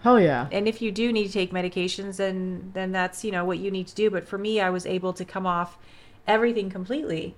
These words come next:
Speaker 2: But yeah, at the time, it was not good on my mental health. Um, and my anxiety was higher and worse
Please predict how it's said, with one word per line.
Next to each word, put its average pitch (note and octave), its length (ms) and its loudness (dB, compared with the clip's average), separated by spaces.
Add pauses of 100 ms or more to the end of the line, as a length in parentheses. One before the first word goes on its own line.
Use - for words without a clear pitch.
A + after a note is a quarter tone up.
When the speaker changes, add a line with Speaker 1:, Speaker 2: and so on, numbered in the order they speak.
(260)
Speaker 2:
But A#3 100 12
yeah, A#3 180 12
at G#3 100 6
the B3 80 6
time, G#3 280 6
it G3 140 2
was F3+ 320 2
not F#3 320 2
good F#3+ 100 2
on F#3+ 140 2
my F#3 100 0
mental F3+ 280 -2
health. F3+ 500 -2
Um, E3 720 -4 (400)
and F#3 100 0
my F3+ 160 6
anxiety F#3 640 6
was E3+ 460 0 (420)
higher G3 720 6 (180)
and F#3 200 0
worse F#3+ 680 4